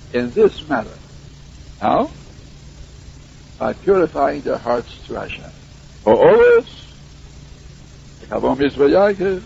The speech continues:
Ushor Ha'royim, and all the other leaders like Moshe Rabbeinu and others, Asher Tiharu Es Libam L'Fanav. They purified their heart before him. Now, purifying their heart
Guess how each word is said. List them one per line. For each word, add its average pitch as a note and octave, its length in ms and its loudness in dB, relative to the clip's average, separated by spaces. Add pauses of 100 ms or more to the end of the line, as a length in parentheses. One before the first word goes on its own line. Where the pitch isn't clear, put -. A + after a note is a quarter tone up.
(480)
Ushor D#3+ 420 2
Ha'royim, E3 560 4 (320)
and A2+ 80 -12
all D3+ 200 -2
the E3 100 -4
other E3 220 0
leaders E3+ 420 2
like D#3+ 160 -2
Moshe D#3 280 0
Rabbeinu D#3+ 600 -2 (280)
and - 80 -20
others, E3+ 420 -6 (580)
Asher - 460 0
Tiharu F3 720 -2
Es - 140 -8
Libam F3 320 0
L'Fanav. C3+ 400 -10
They - 160 -10
purified E3+ 680 -6
their C#3+ 220 -6
heart C#3 360 -6
before - 360 -14
him. - 100 -20 (1200)
Now, A#2+ 100 0
purifying E3+ 520 -2
their C#3+ 140 -2
heart - 320 -2